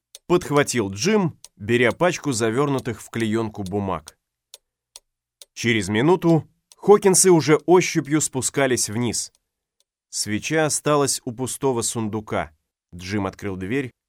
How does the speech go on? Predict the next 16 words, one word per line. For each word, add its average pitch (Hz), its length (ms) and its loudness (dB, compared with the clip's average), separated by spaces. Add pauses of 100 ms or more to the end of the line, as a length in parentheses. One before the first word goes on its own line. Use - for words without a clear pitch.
(160)
и, 185 60 -4
опасливо 151 680 -2
оглядываясь 120 600 0
по 101 140 -8
сторонам, 127 800 -4
мать 123 380 -4
и 120 60 -6
сын 131 360 -4
вышли 113 360 -6
на 104 160 -4
дорогу. 95 440 -6 (160)
Нельзя 98 520 -2
было 107 240 -2
терять 107 420 -4
ни 104 160 -2
минуты. 107 500 -4